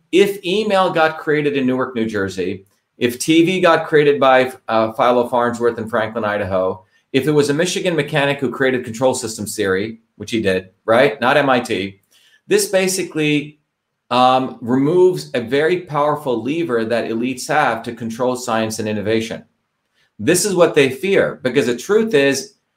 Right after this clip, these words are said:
innovation and science is in everyone's D N A. It can occur anytime, any place by anybody. And so therefore they have to restrict science and innovation. That's why they put so much effort into creating brands, right?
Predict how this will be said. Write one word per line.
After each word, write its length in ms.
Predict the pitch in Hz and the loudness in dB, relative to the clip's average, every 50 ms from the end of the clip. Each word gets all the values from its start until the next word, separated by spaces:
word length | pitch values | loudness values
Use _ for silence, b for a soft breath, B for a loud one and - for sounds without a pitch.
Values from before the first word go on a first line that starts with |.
| _ _ _ | _ _ _
innovation 540 | 143 160 170 170 147 160 156 160 156 165 165 | 2 4 4 6 6 6 6 4 2 -2 -2
and 120 | 156 147 | -2 -2
science 460 | 151 - 143 131 135 135 139 135 - | -2 0 2 2 2 2 0 -2 -4
is 80 | 131 117 | -4 -2
in 80 | 123 123 | 0 0
everyone's 500 | 120 107 120 131 131 127 127 123 120 101 | 0 0 -2 -2 0 0 0 0 -2 -2
D 160 | 120 120 120 | 0 0 0
N 60 | 120 | 2
A. 260 | 135 139 127 - - - | 2 0 0 -2 -4 -8
It 120 | 156 - | -8 -6
can 100 | - 175 | -4 -4
occur 240 | 180 180 180 190 175 | -4 -2 -2 0 0
anytime, 420 | 170 175 180 170 175 180 170 160 | 0 0 -2 -2 -2 -2 0 0
any 120 | 156 156 156 | 0 -2 -2
place 260 | 156 - 143 143 - | -2 -2 -4 -2 -2
by 100 | - 135 | -2 -2
anybody. 460 | 131 135 127 139 151 143 120 92 90 - _ _ _ _ _ _ _ _ _ _ _ | -2 0 0 0 2 2 0 -2 -6 -10 _ _ _ _ _ _ _ _ _ _ _
And 120 | - 135 139 | -2 -2 0
so 200 | - - 170 156 | 2 4 4 6
therefore 360 | 156 170 196 190 190 185 170 | 6 6 4 4 2 0 2
they 120 | 147 147 | 2 2
have 140 | 147 143 147 | 2 2 0
to 80 | - 123 | -2 -2
restrict 560 | 120 117 117 - - 180 185 185 185 - _ _ _ | -2 -2 -4 -6 -4 -4 -4 -4 -6 -10 _ _ _
science 500 | - - - 143 131 131 139 143 139 - | -12 -6 -2 0 0 2 0 -2 -2 -4
and 100 | 143 127 | -2 -2
innovation. 480 | 127 127 123 110 110 104 104 101 120 117 | -2 -2 0 0 -2 -2 -2 -4 -2 -2
That's 220 | 120 127 123 - | -2 -2 0 -2
why 100 | 151 143 | -2 -2
they 140 | 127 123 120 | 0 -2 -4
put 220 | 123 131 123 123 | -2 -4 -4 -4
so 320 | - - - 156 147 160 165 | -4 -4 -2 0 0 0 0
much 280 | 175 165 160 - - - | 0 -2 -4 -6 -6 -2
effort 520 | 135 147 147 - - 113 113 113 113 - _ _ _ _ _ _ _ - | -2 -2 0 0 0 0 0 -2 -4 -10 _ _ _ _ _ _ _ -6
into 260 | 131 131 123 131 - | -4 -4 -4 -4 -6
creating 460 | - - 139 131 131 127 120 - - | -4 -2 -2 -2 0 -2 -2 -4 -2
brands, 720 | - 117 127 135 135 127 104 82 78 76 - - - _ _ | 0 2 2 4 2 0 -2 -4 -6 -10 -14 -18 -18 _ _
right? 380 | 113 120 131 147 170 170 - | 2 4 4 4 2 0 -4